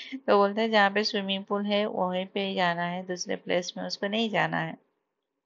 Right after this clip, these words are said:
तो इसलिए वो आके पहले खबर ले लिया कि swimming pool कहाँ पे है, क्योंकि swimming pool दिखेगा तो ही उसको समझ में आएगा कि हाँ, वो पहुंच गया है।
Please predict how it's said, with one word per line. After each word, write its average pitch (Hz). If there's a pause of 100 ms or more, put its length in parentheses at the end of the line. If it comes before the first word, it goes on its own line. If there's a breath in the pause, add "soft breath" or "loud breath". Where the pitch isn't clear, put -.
(960 loud breath)
तो 220
इसलिए 220
वो 185
आके 180
पहले 170
खबर 175
ले 196
लिया 185
कि 196
swimming 180
pool 185
कहाँ 165
पे 165
है, 165 (480 soft breath)
क्योंकि 185
swimming 185
pool 196
दिखेगा 185
तो 190
ही 196
उसको 185
समझ 180
में 180
आएगा 180
कि 208
हाँ, 180 (380 loud breath)
वो 208
पहुंच 202
गया 165
है। 165